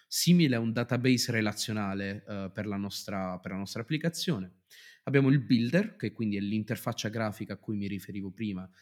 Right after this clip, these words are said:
che permette di fare drag and drop dei vari, eh, dei vari componenti per creare effettivamente l'interfaccia grafica della nostra app,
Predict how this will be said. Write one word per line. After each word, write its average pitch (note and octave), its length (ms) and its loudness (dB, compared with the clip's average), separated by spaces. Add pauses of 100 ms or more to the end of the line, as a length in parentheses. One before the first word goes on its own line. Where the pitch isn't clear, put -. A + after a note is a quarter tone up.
(160)
che - 100 -4
permette A#2 320 -2
di G#2 80 -2
fare G2+ 300 -2
drag A2 280 -4
and G#2 160 -2
drop G2 600 -8
dei G2+ 280 -4
vari, G2+ 640 -2
eh, G2 380 -10
dei A2 120 -4
vari A#2+ 160 0
componenti A2+ 720 -4
per - 300 -4
creare A2+ 420 -2
effettivamente G#2 720 -8 (280)
l'interfaccia B2+ 560 -2
grafica G2+ 420 -6
della G2 160 -8
nostra G2+ 420 -8
app, G2 240 -12